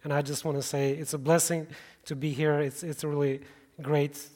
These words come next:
encouragement to be here. I want us tonight to turn to Nehemiah chapter eight. I want to see together some verses, the eight first verses from Nehemi-, Nehemiah chapter eight,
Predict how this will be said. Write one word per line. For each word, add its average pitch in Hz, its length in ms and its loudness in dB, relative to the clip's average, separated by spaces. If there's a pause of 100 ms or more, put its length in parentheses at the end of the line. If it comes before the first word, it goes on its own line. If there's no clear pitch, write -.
(160)
encouragement 135 680 -4
to 131 80 -12
be 127 180 -6
here. 123 220 -6 (1300)
I 170 40 4
want 202 160 8
us 185 160 6
tonight 180 420 8
to 156 60 -6
turn 170 340 2
to 151 200 -2
Nehemiah 160 500 4
chapter 151 380 0
eight. 143 400 -4 (680)
I 160 40 -8
want 151 240 -2
to 139 320 -4 (1200)
see 185 640 2
together 156 400 6
some 151 240 -2
verses, 143 580 0 (840)
the 175 160 0
eight 170 340 0 (320)
first 175 340 0
verses 147 360 2
from 147 160 -4
Nehemi-, 160 500 4
Nehemiah 156 480 4
chapter 156 340 2
eight, 135 360 -2